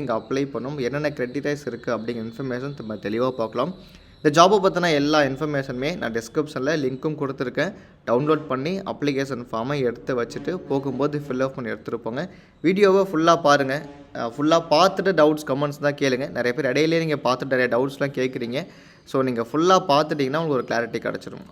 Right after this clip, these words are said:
ஓகே. So, this is the official notification from Structural Engineering Research Center. So, சி எஸ் ஐ ஆர் கீழே இருக்கிற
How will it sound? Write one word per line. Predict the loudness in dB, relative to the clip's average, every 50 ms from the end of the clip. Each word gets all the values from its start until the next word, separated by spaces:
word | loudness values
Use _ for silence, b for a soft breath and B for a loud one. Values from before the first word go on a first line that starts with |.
| -20
ஓகே. | -14 -12 -12 -12 -12 B B B B B B B
So, | -4 -4 -2
this | 2 4 2
is | 4 8 8
the | 8 8
official | 8 4 0 0 0 0 0 0
notification | 0 0 -2 -4 -2 -2 -4 -4 -4 -6 -8 -4 -2
from | -2 -2 -2 -4 -6
Structural | -4 -4 -4 -4 -4 -2 0 2 4 4 4 2 2 0 -4
Engineering | -4 -4 -4 -2 -2 -2 -2 -2 -4 -2 -4
Research | -6 -4 -2 -2 -2 -2 -2 -4 -6
Center. | -6 -6 -2 -2 -2 -2 -2 B B B B B B B -4
So, | -2 0 0 0
சி | 0 4 4 6 4
எஸ் | 4 4 2 4
ஐ | 6 6 6
ஆர் | 4 2 0 0
கீழே | -2 0 0 0 0
இருக்கிற | 0 -2 -4 -4 -4